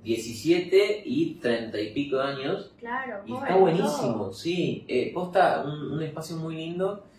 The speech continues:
Speaker 1: Y bueno, y en lo personal también, preparándome, son como muchas emociones juntas, ¿viste? También el proceso creativo es, es todo un tema porque, eh, es, a lo mejor te sentás, escribís, y de repente te sentís como en un nudo y tenés que
Speaker 2: Claro.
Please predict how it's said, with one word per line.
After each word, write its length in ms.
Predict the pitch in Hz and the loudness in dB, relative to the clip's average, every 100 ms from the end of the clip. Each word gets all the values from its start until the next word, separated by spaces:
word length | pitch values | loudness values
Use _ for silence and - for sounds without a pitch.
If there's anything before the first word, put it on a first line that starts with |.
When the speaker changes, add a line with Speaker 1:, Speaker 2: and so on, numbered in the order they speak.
| - _ | -20 _
Speaker 1:
Y 60 | 135 | 4
bueno, 360 | 175 - - - | 4 4 0 -8
y 160 | 117 | -8
en 80 | 117 | -4
lo 100 | 117 | -2
personal 480 | 120 - 143 170 143 | -2 0 2 2 0
también, 320 | 123 135 107 | -2 0 0
preparándome, 680 | 98 101 117 123 120 131 131 | -2 0 0 0 0 -2 -2
son 200 | 123 117 | -4 -4
como 160 | 110 | -4
muchas 340 | 110 120 123 120 | -4 -4 -6 -8
emociones 440 | 110 107 120 117 | -10 -8 -6 -6
juntas, 580 | - 123 127 120 101 98 | -2 0 2 2 0 0
¿viste? 460 | 95 - 120 117 - - - | -4 0 0 0 -8 -14 -2
También 280 | 98 120 123 | 2 6 6
el 140 | 120 | 6
proceso 440 | 113 113 127 151 - | 2 2 2 2 6
creativo 880 | 117 110 123 135 131 131 135 - - | 6 6 2 2 4 4 2 0 -4
es, 300 | 117 117 - 113 | -2 0 -2 -4
es 320 | 117 - - | -4 -6 2
todo 240 | 127 127 | 4 4
un 100 | 127 | 4
tema 380 | 127 135 135 127 | 4 6 4 4
porque, 500 | 120 - 110 - - - - - - _ - | 2 2 2 0 -6 -20 -20 -20 -20 _ -4
eh, 240 | - - | -2 0
es, 540 | 120 123 - - - - _ _ _ - | -2 -4 -10 -14 -18 -20 _ _ _ -14
a 100 | 104 | -6
lo 120 | 104 | -6
mejor 460 | 110 135 - - - | 0 0 0 -6 -8
te 100 | 113 | -6
sentás, 600 | 117 110 135 147 - - | -4 4 6 6 2 -6
escribís, 720 | 113 110 123 147 156 - - - - _ - - | -6 0 4 6 4 -2 -12 -20 -20 _ -20 -10
y 120 | 107 | 2
de 140 | 110 110 | 6 6
repente 340 | 113 135 131 | 6 4 2
te 120 | 120 | 2
sentís 420 | 113 107 127 - | 0 0 0 0
como 320 | 127 123 113 110 | 0 2 2 2
en 140 | 113 | 2
un 180 | 131 139 | 6 8
nudo 460 | 165 170 170 165 143 | 10 12 12 12 10
y 40 | |
tenés 240 | 139 135 151 | 8 8 8
que 120 | |
Speaker 2:
Claro. 80 | 165 | 10